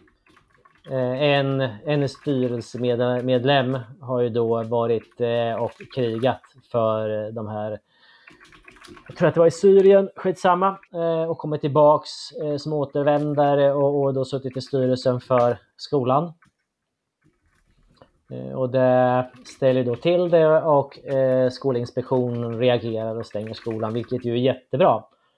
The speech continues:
Därför att, eh, vi ska inte ha den här typen av skolor. Skolor som är dåliga ska stängas ner, så att det är bara att applådera. Eh, sen så kan man väl kanske tycka att Skolinspektionen borde ha agerat tidigare då. Eh, men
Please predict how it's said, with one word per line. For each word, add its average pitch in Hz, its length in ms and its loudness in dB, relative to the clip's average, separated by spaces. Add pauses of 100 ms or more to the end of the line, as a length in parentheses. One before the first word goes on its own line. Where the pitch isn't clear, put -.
(760)
Därför 127 320 0
att, 117 320 -6
eh, 135 100 -2
vi 120 240 -4
ska 123 160 -6
inte 117 140 -6
ha 147 160 4
den 139 100 0
här 135 80 -2
typen 127 360 -10
av 117 40 -8
skolor. 117 580 -8
Skolor 143 320 -4
som 131 140 -4
är 135 60 0
dåliga 139 640 0
ska 123 320 -6
stängas 120 520 -6
ner, 175 360 -2 (280)
så - 140 -2
att 127 100 -6
det 143 60 -2
är 143 40 2
bara 127 220 0
att 120 80 -4
applådera. 131 520 0 (380)
Eh, 135 220 -16
sen 127 140 -8
så 127 120 -12
kan 131 180 -6
man 131 100 -4
väl 123 120 -4
kanske 120 280 -10
tycka 120 360 -6
att - 80 -8 (840)
Skolinspektionen 127 1300 -2
borde 120 260 -2
ha 123 80 0
agerat 117 500 -4 (340)
tidigare 147 600 2
då. 123 220 -14 (500)
Eh, 131 260 -10
men 127 240 -8